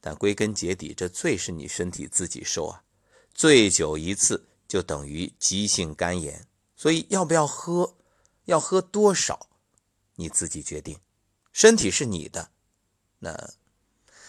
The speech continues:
痛快之后就是痛苦。好，祝愿各位都能安然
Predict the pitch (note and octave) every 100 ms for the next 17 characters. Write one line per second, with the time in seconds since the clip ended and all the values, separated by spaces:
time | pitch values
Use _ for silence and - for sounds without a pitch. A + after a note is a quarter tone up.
0 | - - - _ _ - E3 B2 G2+ F2
1 | A2 - F#2+ - - - - E2 - -
2 | E2 - - _ _ _ _ _ _ _
3 | _ - E2+ - - - _ - E2+ D#2+
4 | F2 E2 D#2+ - F2 E2 F2+ - E3 D#3+
5 | D#2+ F2+